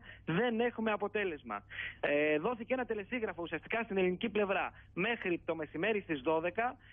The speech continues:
και λίγο πριν το Eurogroup να έχει ετοιμάσει μια νέα πρόταση βάσει την οποία θα αξιολογήσουν οι θεσμοί. Και πού τελικά καταλήξαμε; Ενώ η Ελλάδα κατέθεσε πρόταση, μια πρόταση που, την οποία προσπαθούσε να φτάσει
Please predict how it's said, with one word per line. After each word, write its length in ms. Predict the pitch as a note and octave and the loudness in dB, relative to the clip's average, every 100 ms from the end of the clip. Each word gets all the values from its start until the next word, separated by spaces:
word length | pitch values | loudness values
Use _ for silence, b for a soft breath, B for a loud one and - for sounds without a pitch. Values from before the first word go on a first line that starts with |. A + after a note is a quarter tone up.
| B | B
και 120 | - | -2
λίγο 240 | F#3+ A#3 A3 | 0 2 0
πριν 200 | G#3 G#3 | -2 -4
το 80 | E3 D#3 | -6 -2
Eurogroup 340 | F#3+ G#3 B3 | -4 -2 -6
να 160 | G3 G3 | -2 0
έχει 140 | A#3+ | 0
ετοιμάσει 460 | A3 G#3+ A3 A#3 G3 | 0 0 0 -2 0
μια 240 | G#3 G#3 | 0 0
νέα 300 | F#3+ B3 A3+ | 0 0 0
πρόταση 500 | F3+ G3 A3+ B3 B3+ - B - | 0 0 0 -2 -4 -8 B 0
βάσει 340 | F3+ A#3+ A#3 | 2 2 0
την 160 | G#3+ G3+ | 0 0
οποία 300 | F#3+ B3+ B3 | 2 0 0
θα 120 | A3 | -2
αξιολογήσουν 680 | G#3 - G3+ F#3+ F#3+ C4 A#3 | -2 0 0 0 -2 -4 -2
οι 40 | |
θεσμοί. 420 | A3 A3 A3+ D3+ - B B - | 0 0 0 -2 -6 B B -6
Και 140 | G3+ | -4
πού 160 | G3 C#4 | 2 4
τελικά 300 | A#3 A3 B3 | 4 2 0
καταλήξαμε; 640 | A#3 G#3+ A3 - C#3 B2+ - | 0 -2 -4 -4 -4 -4 -4
Ενώ 220 | D#3 A3+ | 2 4
η 60 | A#3 | 4
Ελλάδα 280 | A3+ G#3+ | 4 2
κατέθεσε 600 | F#3+ F#3 - A#3 A3 G#3 E3+ | -2 -4 -2 -2 -2 -6 -2
πρόταση, 560 | D#3 D#3+ - E3 G3 - B B B - | 0 0 0 -2 -2 -6 B B B 0
μια 340 | F3 F#3+ F3+ - - - - - | 0 2 -2 -6 -20 -20 -20 -8
πρόταση 340 | - G3+ G3+ F#3+ | -2 0 -2 -4
που, 240 | F#3 F#3+ | 0 0
την 100 | F3+ | 0
οποία 160 | F#3 G#3 | -2 -2
προσπαθούσε 460 | G3 F#3 F#3 G#3 | -2 -4 -4 -2
να 120 | F#3+ F3+ | -4 -4
φτάσει 540 | - A3+ G#3 D#3 | 0 0 0 -4